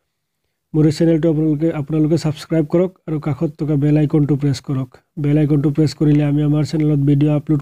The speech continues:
কৰাৰ লগে লগে আপোনালোকৰ মোবাইলত notification বাজি উঠিব আৰু সকলোৰে আগত চোৱাৰ সুযোগ পাব। তো বলক, পলম নকৰাকৈ আমি ভিডিঅ'টো আৰম্ভ কৰোঁ। বন্ধু বান্ধৱীসকল,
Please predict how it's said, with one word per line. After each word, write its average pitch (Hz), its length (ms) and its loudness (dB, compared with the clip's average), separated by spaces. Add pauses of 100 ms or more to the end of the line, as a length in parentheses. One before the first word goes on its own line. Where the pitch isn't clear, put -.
কৰাৰ 151 240 2
লগে 147 200 6
লগে 143 200 4 (840)
আপোনালোকৰ 151 480 4
মোবাইলত 143 360 6 (160)
notification 156 560 4
বাজি 143 280 4
উঠিব 139 200 4 (580)
আৰু 147 120 2 (100)
সকলোৰে 170 460 6
আগত 139 260 2
চোৱাৰ 135 280 0
সুযোগ 127 240 0 (100)
পাব। 123 160 -2 (1800)
তো - 120 4
বলক, 151 240 6 (220)
পলম 151 280 4
নকৰাকৈ 147 460 4
আমি 147 120 6 (340)
ভিডিঅ'টো 135 300 4 (100)
আৰম্ভ 131 260 0 (140)
কৰোঁ। 127 240 -2 (2250)
বন্ধু 151 280 6
বান্ধৱীসকল, 170 600 6